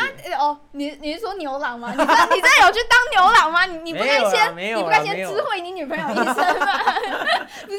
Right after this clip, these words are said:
Speaker 1: 应该要先告诉她一下吗？
Speaker 2: 没关系。
Speaker 1: 你女朋友会听节目吧？不会，她不会听。
Speaker 2: 她，她就在跟我录音啊，<laughs> 你到底在演什么？
Speaker 1: <laughs> 哦，我要跟你女朋友讲，然后开始自言自语这样子。
Speaker 2: <laughs> 没关系。
Speaker 1: 好，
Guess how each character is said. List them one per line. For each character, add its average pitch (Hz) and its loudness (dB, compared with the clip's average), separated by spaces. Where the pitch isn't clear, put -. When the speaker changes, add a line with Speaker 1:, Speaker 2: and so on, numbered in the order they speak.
Speaker 1:
应 440 -12
该 415 -2
要 403 -2
先 359 -12
告 370 -4
诉 370 -12
她 277 -10
一 254 -12
下 254 -8
吗？ 240 -14
Speaker 2:
没 185 -10
关 240 -4
系。 240 -8
Speaker 1:
你 349 -10
女 453 -4
朋 415 -6
友 339 2
会 403 -2
听 370 -12
节 285 -4
目 285 -10
吧？ 208 -14
不 254 -12
会， 269 -6
她 269 -6
不 247 -18
会 240 -10
听。 233 -16
Speaker 2:
她， 208 -4
她 208 -4
就 208 -12
在 208 -8
跟 202 -12
我 160 -12
录 175 -12
音 151 -12
啊， 151 -8
<laughs> 277 -14
你 156 -16
到 202 -6
底 170 -12
在 175 -8
演 165 -10
什 156 -18
么？ 127 -16
Speaker 1:
<laughs> - -18
哦， 311 4
我 330 0
要 - -4
跟 415 -6
你 403 -12
女 381 -8
朋 277 -10
友 262 -6
讲， 233 -10
然 254 -10
后 254 -8
开 269 -4
始 220 -8
自 330 -10
言 247 -8
自 285 -14
语 233 -16
这 240 -10
样 254 -6
子。 247 -12
Speaker 2:
<laughs> 277 -20
没 147 -16
关 170 -12
系。 147 -18
Speaker 1:
好， 190 -8